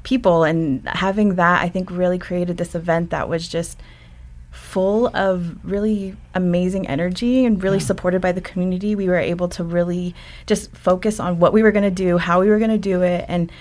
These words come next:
Speaker 1: we have a lot of strengths in organizing. We have a lot of strengths in marketing, and we were able to kinda just put that in there, and it kind of came into this really emotional time <laughs> where we were like, "We did it," and it was, it was awesome.
Speaker 2: And so what did that look like? It was a,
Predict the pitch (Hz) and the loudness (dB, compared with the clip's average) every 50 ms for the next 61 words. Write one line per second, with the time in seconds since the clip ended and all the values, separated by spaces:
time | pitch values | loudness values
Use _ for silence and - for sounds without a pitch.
0 | - - - - - - - - 202 180 196 202 208 196 196 196 190 190 185 - | -20 -20 -20 -20 -20 -20 -16 -10 -6 -4 -2 -2 0 0 2 2 2 0 -2 -8
1 | - - - - - 196 185 185 180 180 185 190 180 - - - - 175 156 120 | -12 -18 -20 -6 -4 -2 0 2 4 4 4 2 0 -2 -6 -2 -2 -2 -2 -2
2 | 98 - - - 185 175 170 - 165 165 165 170 156 139 - - - 160 170 175 | -4 -6 -6 -4 -2 -2 0 2 2 0 2 0 -2 -4 -6 -6 -6 -4 -4 -4
3 | 165 170 175 170 180 180 175 - 170 175 175 - 175 175 170 175 190 180 175 - | -2 -2 -2 -2 -2 -2 -4 -4 -6 -6 -6 -4 -4 0 2 0 0 0 -2 -4
4 | - - - 170 175 170 170 170 165 165 170 170 180 175 - 175 170 165 160 165 | -4 -6 -4 -4 -2 0 0 0 0 0 -4 -6 -6 -6 -4 -4 -2 -2 -2 -6
5 | - - - - - - - 202 208 214 196 190 185 190 190 185 175 165 165 156 | -6 -12 -16 -18 -6 -2 -2 0 2 2 2 2 2 2 2 2 2 2 2 0
6 | 156 - - - 175 160 165 151 156 170 - - - - - - - - - - | -2 -4 -4 -4 -4 -2 -2 -2 -4 -6 -12 -18 -20 -20 -20 -20 -20 -20 -20 -20
7 | - - - - - - - - 214 196 202 208 202 214 202 196 - 208 190 185 | -20 -20 -20 -20 -16 -14 -4 0 0 2 2 2 2 2 2 0 -2 -2 -4 -4
8 | 180 196 196 196 202 202 190 190 180 175 185 180 - - 190 185 180 180 175 - | -4 -2 -2 0 0 0 0 0 0 0 0 0 -4 -4 -2 -2 -2 -2 -4 0
9 | - 180 180 208 220 220 226 208 202 202 202 190 190 196 247 285 262 311 349 359 | 4 6 6 6 6 6 6 6 6 6 6 4 2 2 2 2 4 6 6 8
10 | 381 349 262 - - 208 202 - - 208 208 196 185 - - 202 208 202 196 180 | 8 8 6 6 4 2 2 2 2 2 0 0 0 -2 -4 -4 -4 -4 -4 -4
11 | 180 - - - - - 202 185 - - - - - 139 135 170 185 180 190 196 | -6 -6 -8 -8 -6 -6 -6 -8 -8 -14 -18 -4 -2 0 2 4 4 6 6 4
12 | 202 185 185 160 139 143 160 - - 123 113 107 85 120 123 117 110 104 113 110 | 6 6 6 6 6 6 4 4 4 2 2 2 0 0 0 0 -2 -2 -2 -2
13 | 104 104 107 - | -2 -2 -4 -6